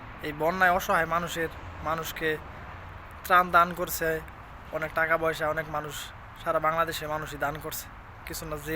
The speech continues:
যা পারছে টাকা পয়সা দান করছে, সেই টাকা তারা কীভাবে ব্যাংকে রাখে? তো এটার জবাবদিহি করতে হবে অবশ্যই, যাতে এটার হিসাব চায় যে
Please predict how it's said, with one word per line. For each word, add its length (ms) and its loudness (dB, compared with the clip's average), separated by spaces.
যা 100 6
পারছে 280 2
টাকা 200 10
পয়সা 260 -2
দান 200 6
করছে, 180 -8
সেই 200 2
টাকা 240 4
তারা 140 6
কীভাবে 320 -2
ব্যাংকে 320 2
রাখে? 180 -8
তো 140 -2
এটার 200 8
জবাবদিহি 480 6
করতে 260 4
হবে 180 2
অবশ্যই, 360 -6
যাতে 200 2
এটার 200 6
হিসাব 240 4
চায় 200 -2
যে 80 -4